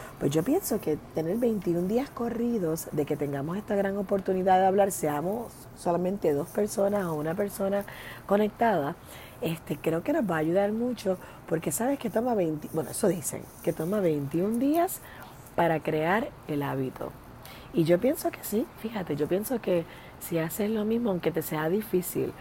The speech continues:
por veintiún días corridos, ya después de eso se convierte en natural para ti. Así que vamos a estar comenzando cómo vamos a, a pensar cada día en una cosa distinta,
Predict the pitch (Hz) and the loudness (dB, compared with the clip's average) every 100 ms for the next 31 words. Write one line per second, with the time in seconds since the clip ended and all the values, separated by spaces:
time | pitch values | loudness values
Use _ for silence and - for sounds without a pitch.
0 | - - - - - 156 156 156 156 160 | -18 -18 -20 -4 2 4 6 4 2 2
1 | 160 214 - 233 233 247 220 160 147 160 | 4 2 2 -4 0 2 2 0 -2 -2
2 | - 226 226 220 247 269 269 - - - | -2 0 2 2 0 0 -2 -4 -16 -6
3 | - 170 165 156 147 139 139 190 220 233 | 0 2 2 4 4 4 4 2 4 2
4 | 180 165 143 143 175 180 165 190 - - | 2 0 -2 2 2 4 4 2 -2 -12
5 | - 190 185 285 - - - - - - | -4 0 0 -2 -6 -12 -16 -14 -14 -12
6 | - 180 - 170 170 165 208 294 - 269 | -4 -2 0 4 6 6 4 0 2 0
7 | 269 247 247 247 269 226 196 160 175 - | 4 4 4 0 -2 0 2 0 -2 -8
8 | - - - 202 233 254 - - - - | -16 -8 -2 0 4 4 4 -6 -18 -18
9 | - - - - - - - - - - | -20 -20 -20 -20 -20 -20 -20 -20 -14 -4
10 | 190 233 294 269 - 180 180 175 165 - | -4 -2 -6 -4 -2 2 4 2 0 -4
11 | - 226 214 170 160 180 190 202 175 156 | -2 0 0 0 2 2 2 2 0 0
12 | - 156 143 139 127 120 - - - 190 | -2 -4 -4 -6 -8 -10 -14 -16 -2 0
13 | 185 214 226 240 240 220 220 - - 214 | 2 0 0 -4 0 0 0 -6 -6 -2
14 | 220 202 - - | -2 -4 -6 -8